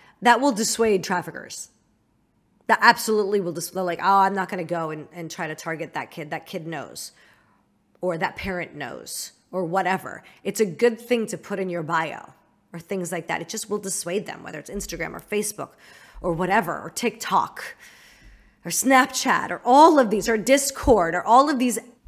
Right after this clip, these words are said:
sort of vehicles that traffickers can reach out to you or your kid. Um, and if you see something, say something. You know, we're, we're constantly giving you tips on what to look for. You know, we just had an episode, if you haven't seen it, with Nancy Rivard from Airline Ambassadors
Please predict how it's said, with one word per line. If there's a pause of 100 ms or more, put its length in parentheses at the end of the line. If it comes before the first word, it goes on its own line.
(140)
sort
of
vehicles
that
traffickers
can
reach
out
to
you (100)
or
your
kid. (540)
Um,
and
if
you
see
something,
say
something. (1160)
You
know,
we're,
we're
constantly
giving
you (1040)
tips
on
what
to
look
for.
You
know,
we
just
had
an
episode,
if
you
haven't
seen
it,
with
Nancy
Rivard
from
Airline
Ambassadors